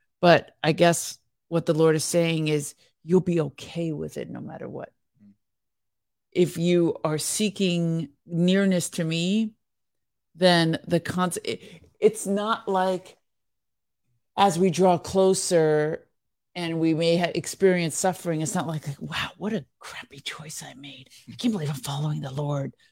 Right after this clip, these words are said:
Speaker 1: Like, you know, you never have that discontentment, no matter how crazy the circumstances get.
Speaker 2: Mm.
Speaker 1: So he's not promising that in earthly terms, the circumstances will be like, "Wow, I have a private jet and life's all good."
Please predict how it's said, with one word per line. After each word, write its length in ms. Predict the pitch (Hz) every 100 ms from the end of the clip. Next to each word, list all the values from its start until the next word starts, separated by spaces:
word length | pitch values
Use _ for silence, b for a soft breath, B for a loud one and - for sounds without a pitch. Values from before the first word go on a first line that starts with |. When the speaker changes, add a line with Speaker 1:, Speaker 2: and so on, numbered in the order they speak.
| _ 220
Speaker 1:
Like, 160 | 214
you 80 | 240
know, 100 | 254
you 160 | 262 233
never 240 | 220 233
have 240 | 208 220 202
that 200 | 175 156
discontentment, 880 | 202 - 175 147 196 214 170 160
no 80 | 240
matter 180 | 262 247
how 200 | 208 233
crazy 360 | 226 233 214 180
the 120 | 170
circumstances 880 | - 254 190 151 131 113 - 127 -
get. 200 | 120 120
Speaker 2:
Mm. 80 | 113 _ _ _ _ _ _
Speaker 1:
So 340 | - 214 180 170
he's 240 | 208 185
not 240 | 226 226
promising 560 | - 202 220 214 185 165
that 100 | 156
in 140 | 156 -
earthly 340 | 185 208 185 151
terms, 520 | - 170 180 151 143
the 80 | 156
circumstances 800 | 180 175 175 - 165 151 151 151
will 80 | 147
be 140 | 151
like, 180 | 147 139
"Wow, 760 | 143 143 147 143 101 190 - 78
I 200 | 123 160
have 260 | 208 160 135
a 200 | 139 139
private 400 | - 151 147 135
jet 420 | - 120 127 -
and 260 | - 151 147
life's 260 | 160 -
all 180 | 107 - _
good." 440 | 165 165 170 180